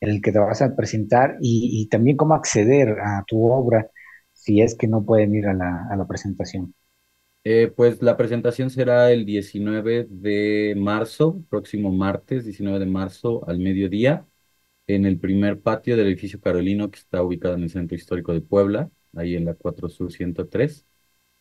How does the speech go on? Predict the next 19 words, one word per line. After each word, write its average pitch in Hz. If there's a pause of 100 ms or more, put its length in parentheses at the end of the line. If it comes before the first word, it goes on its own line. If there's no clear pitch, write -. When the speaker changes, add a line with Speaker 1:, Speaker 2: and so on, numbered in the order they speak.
(140)
Speaker 2:
Eh, 101 (120)
y, 123 (200)
em, 98 (160)
bueno, 104
me 104
acompañará 101 (140)
Óscar 101
Alarcón, 120
que -
es 92
otro -
Speaker 1:
Ah, 90
Speaker 2:
escritor 90
Speaker 1:
chido. 113
Speaker 2:
de 95
aquí 95
de, 90
de -
Puebla, 110